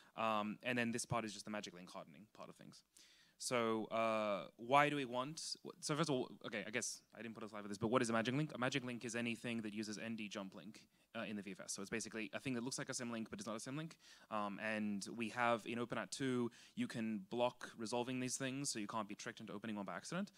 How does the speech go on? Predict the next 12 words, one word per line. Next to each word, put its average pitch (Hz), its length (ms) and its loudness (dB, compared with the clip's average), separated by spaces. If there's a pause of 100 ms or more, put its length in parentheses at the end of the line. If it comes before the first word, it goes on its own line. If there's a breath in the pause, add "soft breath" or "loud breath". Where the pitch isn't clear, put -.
(280 loud breath)
Um, 110 260 4
but, - 220 2
uh, 117 120 -2
the 110 260 0
hardening 135 520 2
stuff - 260 -4
we're 113 60 -4
talking 110 200 -4
about 107 100 -2
here 113 200 0
is 104 120 -2
basically, 110 560 -2